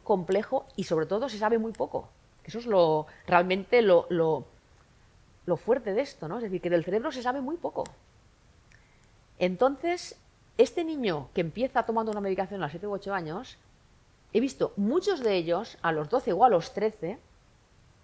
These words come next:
que ya tenían el T D A H, pero tenían también un trastorno o negativista desafiante, sí, o trastorno disocial o un trastorno bipolar,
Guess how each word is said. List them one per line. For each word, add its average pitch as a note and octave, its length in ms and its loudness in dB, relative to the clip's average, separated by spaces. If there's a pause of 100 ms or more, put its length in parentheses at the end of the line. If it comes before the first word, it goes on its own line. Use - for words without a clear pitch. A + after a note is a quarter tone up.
(180)
que E3 180 0
ya F3+ 440 4
tenían F#3 260 -2
el C#3+ 140 -4
T B3+ 120 2
D D4 120 0
A A#3 60 4
H, A#3 340 -6 (100)
pero D#3 140 -2
tenían D#3+ 280 -6
también E3+ 440 -4 (340)
un D#3+ 400 -8
trastorno D#3+ 840 -4 (460)
o G3 80 0
negativista G3+ 520 4
desafiante, A#3 720 2 (720)
sí, - 160 -14 (720)
o F3+ 100 0
trastorno G#3+ 400 -2
disocial A3 640 2 (160)
o E3 80 -4
un E3 120 -4
trastorno G3 420 -4
bipolar, D#3 500 -2